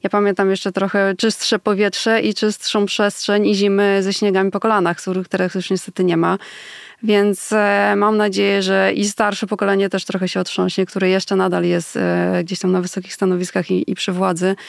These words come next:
e, i zacznie, e, rozsądnie patrzeć na to, co się dzieje ze środowiskiem. Bo to też zależy, jakie są, e, uwarunkowania prawne tak naprawdę, bo jeżeli, e, ktoś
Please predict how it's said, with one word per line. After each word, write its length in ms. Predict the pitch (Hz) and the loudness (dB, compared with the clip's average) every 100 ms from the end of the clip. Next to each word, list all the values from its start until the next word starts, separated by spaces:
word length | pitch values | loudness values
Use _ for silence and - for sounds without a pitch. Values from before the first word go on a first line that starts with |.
| - - - - | -20 -20 -18 -4
e, 340 | 202 202 196 | 0 2 2
i 80 | 208 | 2
zacznie, 300 | 190 196 214 | 0 0 2
e, 1120 | 202 202 214 196 190 190 185 190 190 190 190 196 | 2 2 0 0 0 0 0 0 0 0 0 0
rozsądnie 400 | 196 202 185 180 | 0 0 0 0
patrzeć 320 | 180 180 175 | -2 -4 -2
na 120 | 180 | -4
to, 100 | 185 | -4
co 140 | - | -6
się 180 | 180 180 | -4 -2
dzieje 180 | 180 180 | 0 0
ze 100 | 175 | -2
środowiskiem. 800 | - 185 175 170 - - 175 185 - - - - - - - | -2 -2 0 -2 -4 -2 0 0 -4 -14 -20 -20 -20 -20 -4
Bo 160 | 196 220 | 0 0
to 100 | 226 | 2
też 180 | 233 233 | 2 2
zależy, 320 | 233 226 226 | 2 4 2
jakie 240 | 220 226 | 2 0
są, 300 | - 226 226 | 0 2 2
e, 840 | 220 214 208 202 202 202 196 202 202 | 2 2 2 2 2 2 0 0 0
uwarunkowania 600 | 202 220 220 214 214 226 | 0 0 0 0 0 0
prawne 380 | 233 214 170 170 | 0 0 0 -2
tak 160 | 170 | -2
naprawdę, 420 | 180 170 175 165 175 | -2 -2 -2 -2 -2
bo 100 | 190 | 0
jeżeli, 560 | 190 196 196 190 196 | 0 0 2 2 2
e, 140 | 196 185 | 0 -2
ktoś 540 | - 208 196 190 - | -2 -2 0 -2 -4